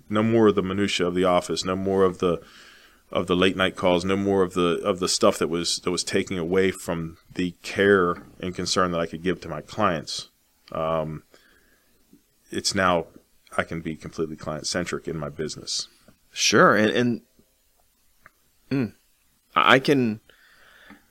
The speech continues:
Speaker 2: I mean, I've owned a couple businesses, and about once a, once every two months,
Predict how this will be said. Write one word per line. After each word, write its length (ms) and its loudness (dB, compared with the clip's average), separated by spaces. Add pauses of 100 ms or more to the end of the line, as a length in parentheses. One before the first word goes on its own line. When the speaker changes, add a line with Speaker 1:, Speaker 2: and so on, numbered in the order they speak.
(360)
Speaker 2:
I 40 -6
mean, 120 4
I've 240 4
owned 180 6
a 40 -2
couple 220 -4
businesses, 680 0 (720)
and 460 -4 (1120)
about 300 0
once 340 2
a, 100 0 (720)
once 240 4
every 160 6
two 280 0
months, 560 0